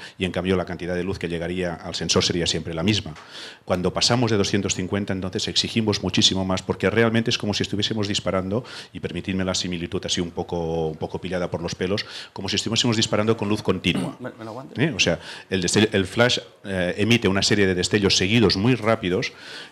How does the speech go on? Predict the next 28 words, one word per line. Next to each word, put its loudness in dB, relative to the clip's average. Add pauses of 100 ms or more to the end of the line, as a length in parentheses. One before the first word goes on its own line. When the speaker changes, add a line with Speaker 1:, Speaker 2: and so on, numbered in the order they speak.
Speaker 1:
que 4
equivaldrían 2
a 0
una 0
iluminación -2
continua -2
para 0
que -6
quepa 2
dentro -2
de -2
este -6 (480)
un -2 (140)
mil 0
seiscientosavo 2
de 0
segundo, -2
que -6
es -4
en -8
cuen-, -10
a -10
lo, -8
a -8
lo 0
que -8
está -6
disparando. -8